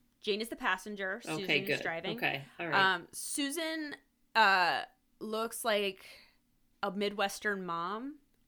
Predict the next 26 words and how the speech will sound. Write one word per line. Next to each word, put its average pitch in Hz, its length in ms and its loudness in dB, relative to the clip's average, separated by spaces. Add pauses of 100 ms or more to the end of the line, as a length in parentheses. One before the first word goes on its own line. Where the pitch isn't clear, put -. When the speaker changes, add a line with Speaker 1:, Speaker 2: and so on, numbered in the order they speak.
(120)
Speaker 1:
or 190 680 4
a 185 140 -2
very 185 420 -2
over-the-top 190 640 -2
Midwestern 180 600 -6
eighty 180 260 -8
Bryant 156 400 -6
character 302 720 -6
on 202 100 -6
Speaker 2:
Got 170 220 0
it. 196 80 0
Speaker 1:
S 190 160 -6
N 180 120 -6
L. 185 340 2
Like, 180 180 0
it's 180 160 -2
just, 196 340 -4 (440)
there's 190 200 -4
so 208 320 2
much 202 260 0
happening 170 680 -2
in 170 180 -10
her 165 220 -8
outfit. - 580 -6 (560)
They're 247 200 4
driving, 220 580 6